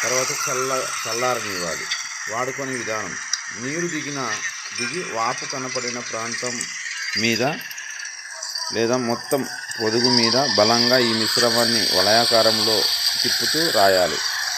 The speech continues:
రోజుకు నాలుగు సార్లు చొప్పున మూడు రోజులు రాయాలి.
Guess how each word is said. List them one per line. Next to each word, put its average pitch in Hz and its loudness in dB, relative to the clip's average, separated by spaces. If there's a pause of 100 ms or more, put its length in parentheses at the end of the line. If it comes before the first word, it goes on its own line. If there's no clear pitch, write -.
(880)
రోజుకు 143 2
నాలుగు 127 2
సార్లు 131 0
చొప్పున 135 2 (440)
మూడు 107 -2
రోజులు 123 0
రాయాలి. 92 0